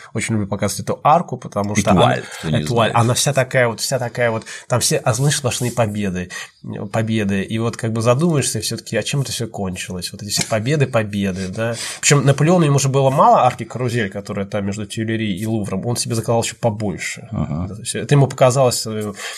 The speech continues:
Speaker 1: фонтен на Персе, то, что мы сделали, это как-то не очень. А вот мне вот еще совсем.
Speaker 2: Делать так по-большому.
Speaker 1: По-большому, да. В итоге заканчивали уже после его смерти. Он там и проехал потом под ней уже.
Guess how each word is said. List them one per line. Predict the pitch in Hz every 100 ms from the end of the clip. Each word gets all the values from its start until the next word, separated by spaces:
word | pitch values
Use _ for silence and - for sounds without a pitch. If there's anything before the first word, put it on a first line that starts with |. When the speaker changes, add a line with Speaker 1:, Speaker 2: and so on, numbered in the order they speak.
| - - 113 107
Speaker 1:
фонтен | - 117 123 107
на |
Персе, | 101 - - 196
то, | 156
что | -
мы | 117
сделали, | 107 113 104
это | 113 135 123
как-то | 113 -
не | 110 107
очень. | 76 - - -
А | 123
вот | 127
мне | 123 -
вот | 110 117
еще | - -
совсем. | - 95 - - - 87
Speaker 2:
Делать | 87 110 104 90 -
так | 87
по-большому. | - 85 90 196 - 120 107
Speaker 1:
По-большому, | 123 127 120 - 98 101
да. | 104 98 90
В | 95
итоге | 127 117
заканчивали | 139 139 165 - 120
уже | 123
после | 120 -
его | 123
смерти. | - 110 92 - 95
Он | 92 104
там | 110 110
и |
проехал | - 120 110 -
потом | 92 95 95
под | - 104
ней | 101 90 85
уже. | 90